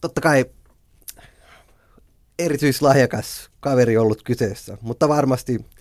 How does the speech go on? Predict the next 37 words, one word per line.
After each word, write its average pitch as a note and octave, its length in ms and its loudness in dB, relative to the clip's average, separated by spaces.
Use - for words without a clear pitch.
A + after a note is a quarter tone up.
tämmöinen D3 260 -4
tekijyyshän D3+ 540 0
oli C3+ 160 2
vähän C3+ 200 2
erilaista B2 480 0
silloin A2+ 360 -2
aikanaan. G2+ 640 -6
On B2+ 280 -2
minusta C#3+ 300 -4
huvittava D3 360 0
anekdootti, C3 440 0
että C3 220 -8
anek-, C3 320 -6
tai A#2+ 160 -8
Agricola C3 440 -4
ei C3 120 2
edes C3 180 -2
kirjoittanut C3 540 -2
kaikkiin A#2 420 -4
käännöksiinsä A2 580 -4
omaa A#2 240 0
nimeänsä A#2+ 480 2
sinne G2 260 -8
kansiin, F#2+ 480 -8
että - 220 -20
oliko A#2+ 240 -2
sitten D3+ 220 -2
niin, D#3 160 2
että C#3 200 0
hän C3+ 180 2
ei C3 80 2
pitänyt C3 380 -2
omaa B2 240 2
kontribuutiotaan A2+ 1000 -2
kovin B2 320 0
ihmeellisenä A#2 720 0
vai, A#2 260 0